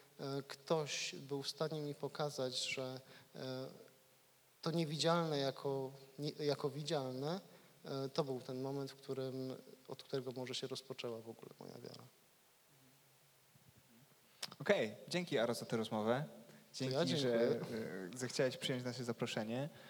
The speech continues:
Speaker 1: Czuję
Speaker 2: Mm.
Speaker 1: się zaszczycony, nie? Jeszcze.
Speaker 2: Słowem takiego jakiegoś podsumowania, e, przed tym, zanim zaśpiewam jeszcze jedną piosenkę, mm, e, chciałem powiedzieć, że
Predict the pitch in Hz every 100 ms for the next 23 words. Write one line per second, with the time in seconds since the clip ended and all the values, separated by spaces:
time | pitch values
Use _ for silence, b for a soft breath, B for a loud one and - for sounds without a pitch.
0 | B B B B 127 135 135 135 127 139
1 | 139 160 - 165 147 135 147 131 131 -
2 | - - B B B B B B B B
3 | 196 220 196 190 180 165 165 170 160 -
4 | 147 139 151 131 131 135 - 117 117 120
5 | 120 120 113 147 - 131 127 131 123 120
6 | 127 127 123 123 120 120 - 107 131 143
7 | B B B B B B - 131 131 131
8 | 127 131 127 127 - - - 170 185 175
9 | 170 165 147 151 143